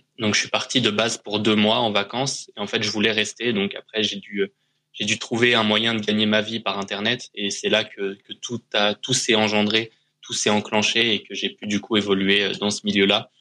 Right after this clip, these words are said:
euh, rencontrer énormément de monde, euh,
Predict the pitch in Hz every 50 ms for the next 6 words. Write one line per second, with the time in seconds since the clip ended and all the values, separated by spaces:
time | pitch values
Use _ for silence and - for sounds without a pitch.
0 | _ _ _ _ _ _ - 90 92 101 101 104 101 - 104 104 - - 104 101
1 | 104 107 107 107 104 104 101 101 101 101 107 113 113 113 110 - _ _ _ _
2 | _ _ - - 92 - - 101